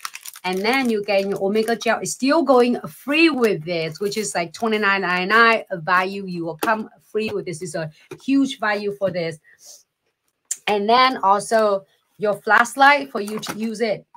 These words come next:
you know, flashlight after for your nails. You don't have to hold on to, hold on to your tips when you are flashing it, but we have this, so then that way you can use it really versatile. You can use it to flash here your crystal, big three D crystal using Omega gel,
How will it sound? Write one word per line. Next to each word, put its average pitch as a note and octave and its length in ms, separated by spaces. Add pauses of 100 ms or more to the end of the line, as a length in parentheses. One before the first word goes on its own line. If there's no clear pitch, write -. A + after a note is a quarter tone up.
you F#3+ 120
know, F#3+ 140
flashlight G#3 720
after G3 480
for F#3+ 240
your F#3 240
nails. G3+ 280
You F#3 80
don't A3+ 180
have A#3+ 180
to A3+ 100
hold A3 220
on G#3+ 180
to, G#3 180
hold A3 400
on G#3+ 340
to G3+ 180
your A3 420 (360)
tips - 420
when G3+ 260
you F#3+ 140
are F3+ 280
flashing F#3 440
it, D#3 160 (400)
but F#3+ 200 (120)
we F#3+ 100
have G#3 240
this, F#3+ 240
so F#3+ 80
then F#3 220
that E3 180
way F3+ 140
you F3+ 120
can F3+ 160
use G3 240
it - 160 (420)
really A#3 240
versatile. F3 540
You D#3 120
can E3+ 120
use G3+ 200
it F#3+ 80
to E3 100
flash F3 320
here F#3 160
your D#3+ 260 (440)
crystal, F#3+ 600
big G3+ 220 (160)
three A3 200
D G#3 260
crystal G#3+ 420
using F#3 260
Omega E3+ 360
gel, G#3 360